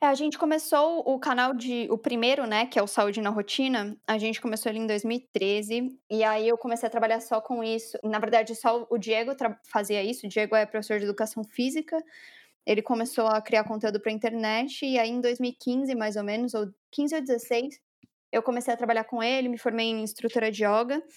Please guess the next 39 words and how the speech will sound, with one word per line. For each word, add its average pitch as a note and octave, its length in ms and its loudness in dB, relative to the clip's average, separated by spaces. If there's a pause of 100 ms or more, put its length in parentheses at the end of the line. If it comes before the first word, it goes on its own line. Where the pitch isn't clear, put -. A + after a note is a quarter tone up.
(580)
A A3+ 120 4
gente B3+ 520 0
faz B3 440 4
isso C4+ 420 2
há B3 160 6
algum C4 340 0
tempo C4 540 0
e A3+ 140 2
a G#3+ 80 2
gente A3 840 0 (360)
é A3 100 4
movido A#3+ 580 2 (140)
em B3+ 140 2
impactar B3 500 4
a A#3 40 2
vida A#3 220 -2
das A3+ 200 -2
pessoas. A3+ 600 0 (380)
Então, G#3+ 220 -2
a A3+ 60 0
gente A3+ 280 -6
tá A3+ 300 2
sempre B3+ 560 0
tentando B3+ 480 -2
encontrar A#3 920 0 (440)
um A#3+ 120 2
jeito B3 300 2
de A3+ 100 -4
poder A#3 280 2
ajudar A3+ 560 2
as G#3+ 160 -4
outras A3 280 -4
pessoas. G#3 640 -4
Isso G#3+ 220 -4
é, G#3+ 480 0
é A3+ 80 0
uma A3+ 160 0
coisa A3+ 320 0
que, G#3+ 560 -4